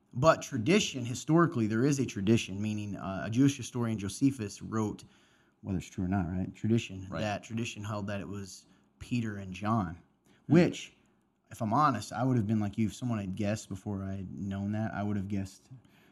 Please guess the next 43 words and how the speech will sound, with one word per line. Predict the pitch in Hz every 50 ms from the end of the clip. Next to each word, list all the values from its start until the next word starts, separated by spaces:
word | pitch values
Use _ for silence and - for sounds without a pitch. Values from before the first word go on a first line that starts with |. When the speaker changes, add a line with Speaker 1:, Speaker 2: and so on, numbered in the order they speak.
| _ _ -
Speaker 1:
them | 104 107 107 110 101 -
or | 87 120 123 117
Peter | 120 - - 113 107 104
and | 98 95
John. | 90 90 95 92 92 87 92 - _ -
Speaker 2:
Hmm. | 101 101 98
Speaker 1:
And | 92 120
the | 123
reason | 131 139 139 123 135
I | 151 175 180
would | 156 131
have | 113 98
guessed, | 95 110 104 107 107 -
so | 123
I | 123
would | 135 131
have | 120
guessed | 127 120 - -
Sons | - 123 113
of | 107 98
Thunder, | - - 101 101 101 101 98 95 - - -
Speaker 2:
Yep. | 95 104 92
Speaker 1:
Peter | 101 131 117 107
and | 104 101
John. | 95 104 101 101 95 95 - - - _ _ _ _ -
Uh, | 110 113 117 117
the | 117 123
reason | 127 139 156 160 160 170
Peter | 165 175 160 147
and | 135 127
John | 131 135 135 131
for | - - 113
me | 113 123 135 135
would | 131 123 120
have | 113 95 95
been | 113 113 113 110 107 107 101 - -
Peter | - - 117 113 107 107
being | 104 113 110 107 104 92 92 - - _ _ _ _ _ _ _ _ _ _ _ _ _ _ _ _ _ _ _ -
constantly | - - 127 120 123 123 - 127 117
prepared | - 107 - - - 107 110 107
as | 107 98
the | 95 98
leader. | 95 95 104 107 101 110 120 117